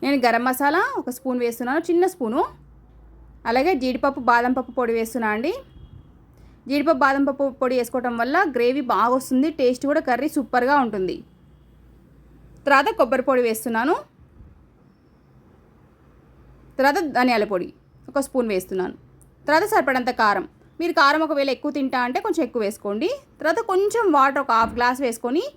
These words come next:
మంచిగా అంతా ఉడికేలాగా ఉడికించుకోవాలి మనం. నీళ్ళు మీకు కొంచెం గ్రేవీ ఎక్కువ కావాలి అనుకుంటే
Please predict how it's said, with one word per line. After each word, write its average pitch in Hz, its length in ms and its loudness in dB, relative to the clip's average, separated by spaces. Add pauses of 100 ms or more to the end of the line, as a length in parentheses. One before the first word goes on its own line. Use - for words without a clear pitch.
(500)
మంచిగా 392 400 4
అంతా 311 200 2 (100)
ఉడికేలాగా 269 500 0
ఉడికించుకోవాలి 220 600 -2
మనం. - 120 -8 (600)
నీళ్ళు 370 280 4
మీకు 311 240 0
కొంచెం 302 300 2
గ్రేవీ 269 320 2
ఎక్కువ 277 160 -2 (100)
కావాలి 247 380 2 (460)
అనుకుంటే 302 280 0